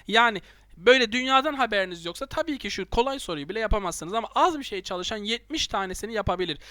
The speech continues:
Sınavda seksen beş net civarı rahatlıkla kazanılabilen netler bunlar. E, zaten yetmiş tanesini çok kolay yapabilecekseniz geriye bir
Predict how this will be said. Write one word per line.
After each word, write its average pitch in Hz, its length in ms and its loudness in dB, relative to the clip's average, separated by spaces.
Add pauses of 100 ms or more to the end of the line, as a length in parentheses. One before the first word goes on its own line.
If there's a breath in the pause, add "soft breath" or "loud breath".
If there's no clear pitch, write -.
(140)
Sınavda 277 640 0
seksen 262 600 -4
beş 294 280 0
net 240 280 -6
civarı 214 500 2
rahatlıkla 226 500 -2
kazanılabilen 202 800 -4
netler 185 460 -2
bunlar. 156 260 -2 (260 loud breath)
E, 196 100 0
zaten 269 440 0
yetmiş 262 380 -4
tanesini 226 460 -2
çok 262 240 0
kolay 196 260 -2
yapabilecekseniz 208 920 -4 (260 loud breath)
geriye 254 300 0
bir 226 80 -2